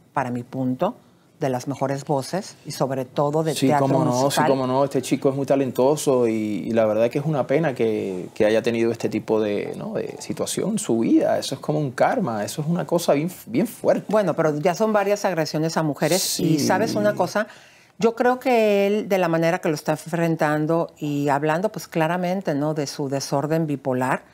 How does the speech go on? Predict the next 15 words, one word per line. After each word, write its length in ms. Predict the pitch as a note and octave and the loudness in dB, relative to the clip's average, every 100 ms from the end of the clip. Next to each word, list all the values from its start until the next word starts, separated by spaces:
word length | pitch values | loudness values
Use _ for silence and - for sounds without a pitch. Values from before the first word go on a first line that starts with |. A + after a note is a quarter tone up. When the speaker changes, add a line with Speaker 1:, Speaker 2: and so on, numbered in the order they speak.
| _ _ _ - | _ _ _ -4
Speaker 1:
digo, 180 | D#3 | 0
no 180 | D#3 D#3 | 2 0
que 180 | D#3 F3+ | 2 0
esto 280 | D#3+ - E3 | 0 0 0
excuse 840 | D3+ - - C#3+ - D3+ D3 D3+ - | 0 -6 -6 -4 -2 0 0 -2 -2
la 140 | C#3 | -4
situación, 680 | - C3+ C#3+ B2+ - C#3+ D3+ | -4 -6 -4 -4 -2 -2 0
pero 340 | E3 C3+ C3 - - _ - | 0 0 -4 -8 -20 _ -8
según 360 | - D3+ E3 | -2 2 4
lo 140 | G3 G3+ | 2 2
que 180 | F3+ | 2
él 120 | D#3+ E3+ | 2 0
mismo 300 | F3+ F3 G3 | -2 0 0
ha 60 | |
dicho, 440 | F#3+ D#3 - G#3 | 0 -2 -2 -4